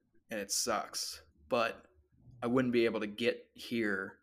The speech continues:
if I hadn't gone through the past year, past two years of getting out of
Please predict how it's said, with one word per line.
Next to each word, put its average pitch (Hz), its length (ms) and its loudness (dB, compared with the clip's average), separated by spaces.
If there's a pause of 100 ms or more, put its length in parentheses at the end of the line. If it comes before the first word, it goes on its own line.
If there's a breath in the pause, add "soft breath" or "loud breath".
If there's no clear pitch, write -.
if 107 180 -6
I 107 100 0
hadn't 107 460 -2
gone 104 300 -2
through 101 420 -6 (380)
the - 40 -20
past 113 380 -4
year, 123 420 2
past 110 360 -4
two 120 140 0
years 156 500 0
of 107 160 -10
getting 107 260 -6
out 107 220 -2
of 104 140 -10